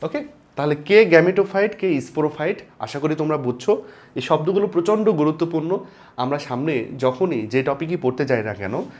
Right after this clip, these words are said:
এই শব্দগুলো কিন্তু আমরা বারবার পাবো। আমাদের উদ্দেশ্য ছিল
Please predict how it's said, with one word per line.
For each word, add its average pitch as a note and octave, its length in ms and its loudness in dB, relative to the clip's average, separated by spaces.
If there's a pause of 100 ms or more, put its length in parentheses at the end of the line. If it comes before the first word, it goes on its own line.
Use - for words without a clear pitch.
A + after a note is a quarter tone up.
(140)
এই A#2 100 -8
শব্দগুলো A#2 440 -2
কিন্তু A#2+ 180 -6
আমরা C#3 220 -8
বারবার G#2+ 340 0
পাবো। F#2 160 -4 (560)
আমাদের F#3 300 6
উদ্দেশ্য G#3+ 260 0 (160)
ছিল G#3+ 160 2